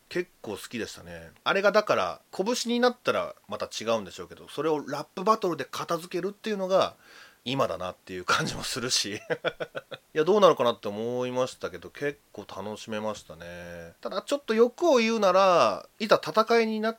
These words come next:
ラップバトルするってなった時に、マイクをね、お互い出すじゃないですか。その自分のマイクをピュッと出して、「さあ、今から始めるぞ」っていう時にですね、その、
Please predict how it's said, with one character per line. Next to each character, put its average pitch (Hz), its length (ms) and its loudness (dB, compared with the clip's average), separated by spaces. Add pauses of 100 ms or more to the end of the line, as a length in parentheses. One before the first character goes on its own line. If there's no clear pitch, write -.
(140)
ラ 160 140 2
ッ - 40 4
プ 190 140 -12
バ 226 120 0
ト 190 80 -2
ル 139 100 -2
す - 180 -10
る 214 80 -4
っ - 20 -12
て - 180 -10
な 123 120 0
っ - 60 -8 (100)
た 107 100 -18
時 - 360 -16
に、 104 480 -6 (580)
マ 151 160 6
イ 139 80 4
ク - 140 -14
を 82 60 -12
ね、 110 80 -6
お 107 100 -4
互 113 280 -2
い - 20 -8
出 131 120 -2
す - 100 -14
じ 104 60 -8
ゃ - 20 -6
な 90 80 -10
い 87 40 -12
で 85 40 -16
す - 80 -20
か。 82 120 -12 (300)
そ 104 120 -14
の 95 60 -12
自 104 180 -8
分 110 180 -10
の 104 80 -6
マ 107 140 -2
イ 95 40 -8
ク - 140 -20
を - 60 -20 (120)
ピ - 100 -4
ュ - 40 -4
ッ - 20 -20 (200)
と 98 100 -6
出 95 40 -6
し - 120 -12
て、 92 420 -6 (420)
「さ 95 160 -6
あ、 85 80 -8
今 101 160 -8
か 92 100 -8
ら 90 60 -6
始 104 200 -10
め 127 60 -4
る 123 80 -4
ぞ」 110 180 -4
っ - 100 -20
て 113 100 -8
い 120 480 -4
う 90 140 -8
時 151 260 -6
に 104 180 -8
で 87 80 -12
す 95 120 -16
ね、 90 120 -14
そ 101 120 -10
の、 98 420 -6